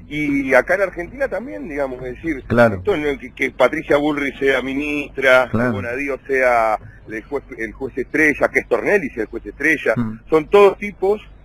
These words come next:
Speaker 1: que el cuatro de julio lo festejan más que el nueve de julio
Speaker 2: ¿Viste?
Speaker 1: en la embajada, bri-,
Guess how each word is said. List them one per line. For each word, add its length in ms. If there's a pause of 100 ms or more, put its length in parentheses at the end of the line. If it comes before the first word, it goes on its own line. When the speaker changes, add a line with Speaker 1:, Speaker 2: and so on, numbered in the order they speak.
(380)
Speaker 1:
que 100
el 100
cuatro 360
de 100
julio 640 (600)
lo 100
festejan 500
más 180
que 100
el 80
nueve 360
de 120
julio 240
Speaker 2:
¿Viste? 160
Speaker 1:
en 80
la 80
embajada, 680
bri-, 140